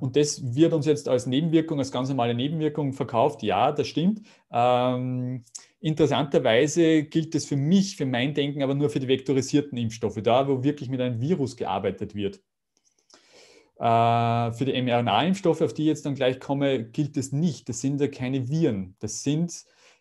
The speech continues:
in Fettkügelchen, in quasi, äh, Kleinst, äh, Moleküle aus Fett eingepackte Messenger-R-N-A-Partikel. Mehr ist das nicht. Also da hat man von einem Virus gar nichts mehr.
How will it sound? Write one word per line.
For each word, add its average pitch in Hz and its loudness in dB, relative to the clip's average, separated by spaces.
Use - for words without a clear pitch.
in 127 -2
Fettkügelchen, 135 -2
in 117 -4
quasi, 120 2
äh, 110 0
Kleinst, 123 -2
äh, 131 4
Moleküle 147 2
aus - -4
Fett 147 0
eingepackte 139 -2
Messenger-R-N-A-Partikel. 113 -2
Mehr 107 0
ist 156 -8
das 113 -6
nicht. 117 -6
Also 110 -6
da 113 -2
hat 127 -4
man 135 -4
von 131 -4
einem 127 -4
Virus 139 -4
gar 107 -2
nichts 135 -6
mehr. 98 -4